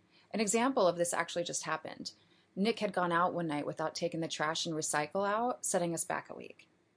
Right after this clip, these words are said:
I said, "Okay, next week, if you go out and forget, how would you like me to handle that?" Or it. He said, "Um, yeah, you should make me stay home and not let me go out with my friends."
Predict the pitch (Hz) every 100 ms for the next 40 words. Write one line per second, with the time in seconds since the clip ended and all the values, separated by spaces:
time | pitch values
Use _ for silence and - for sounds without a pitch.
0 | _ 160 165 175 277 294 285 370 _ _
1 | _ _ _ _ _ - 196 254 - 214
2 | 185 202 - 185 190 226 240 277 247 160
3 | 160 - 190 190 254 160 - - - 190
4 | 196 202 180 156 - 160 156 160 147 147
5 | - 73 - _ _ _ _ _ _ _
6 | 151 - 107 - - - - _ _ _
7 | - 190 185 175 185 - _ - - _
8 | - 262 254 262 262 254 262 - _ _
9 | _ _ _ _ - 220 - 208 254 320
10 | 277 262 247 214 - 220 233 220 175 175
11 | 165 185 185 180 165 - 175 170 160 -
12 | 143 101 - - -